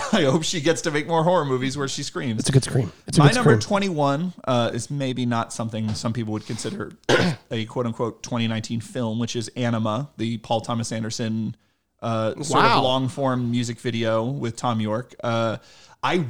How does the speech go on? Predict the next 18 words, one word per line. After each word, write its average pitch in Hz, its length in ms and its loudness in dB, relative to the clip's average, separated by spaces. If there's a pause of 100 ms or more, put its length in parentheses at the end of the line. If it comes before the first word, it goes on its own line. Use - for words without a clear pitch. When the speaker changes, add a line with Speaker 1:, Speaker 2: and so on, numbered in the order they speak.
Speaker 1:
really, 135 380 2
really, 123 540 0
really 143 500 0
fucking 143 500 -4
hate 123 280 0
the 123 60 0
music 120 280 0
video 120 260 0
for 117 140 -2
Daydreaming. 113 680 -2
I 120 120 0
don't 143 240 0
like 127 260 2 (300)
many 123 420 4
of 113 100 0
his 117 160 2
music 117 260 0
videos. 123 560 -2